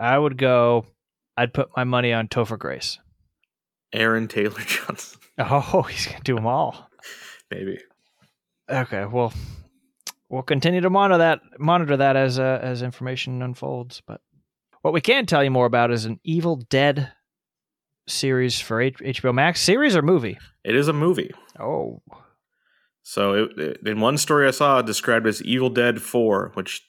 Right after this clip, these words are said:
Speaker 2: gets really confusing on what counts as Evil Dead and what doesn't, uh, because they made technically three movies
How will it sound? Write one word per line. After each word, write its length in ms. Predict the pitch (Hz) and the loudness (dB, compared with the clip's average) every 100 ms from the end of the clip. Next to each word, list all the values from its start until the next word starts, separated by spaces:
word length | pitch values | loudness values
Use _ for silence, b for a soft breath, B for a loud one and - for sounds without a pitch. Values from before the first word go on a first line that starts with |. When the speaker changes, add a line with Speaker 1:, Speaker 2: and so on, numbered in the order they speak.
| - | -4
Speaker 2:
gets 320 | 104 - - | -4 -4 -4
really 180 | 117 117 | -2 -2
confusing 560 | 110 117 120 107 101 | -4 0 2 2 0
on 360 | 98 98 98 98 | -2 -2 -2 -2
what 240 | 101 104 - - - | -2 -2 -4 -20 -6
counts 360 | 107 104 - | -2 -2 -4
as 140 | 104 110 | -8 -6
Evil 200 | 104 101 | -4 -2
Dead 200 | 104 101 | 0 0
and 120 | 101 | 0
what 160 | 98 95 | -4 0
doesn't, 400 | 110 120 123 - b b b b b b b - | -2 -2 -6 -12 b b b b b b b -8
uh, 200 | 95 95 | -6 -6
because 360 | 95 - 98 | -8 -4 -2
they 120 | 98 | 0
made 400 | 98 104 104 101 - B _ _ _ _ _ _ _ _ _ - | 0 2 2 0 -6 B _ _ _ _ _ _ _ _ _ -4
technically 440 | 127 131 127 120 | -4 -2 -2 -2
three 220 | - 117 | 2 0
movies 600 | 107 104 107 120 - - | 2 2 2 0 -4 -6